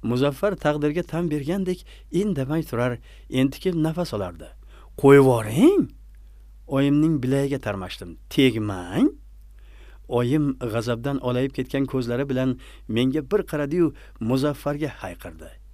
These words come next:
"Ikkinchi qadam bosma ostonamga, eshitdingmi?"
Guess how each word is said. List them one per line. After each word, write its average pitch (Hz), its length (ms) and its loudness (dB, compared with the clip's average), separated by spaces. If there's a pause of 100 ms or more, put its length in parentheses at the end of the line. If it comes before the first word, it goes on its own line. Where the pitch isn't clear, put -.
(520)
"Ikkinchi 185 420 -2 (140)
qadam 190 300 0 (120)
bosma 196 340 0 (100)
ostonamga, 110 560 -2 (160)
eshitdingmi?" 220 640 4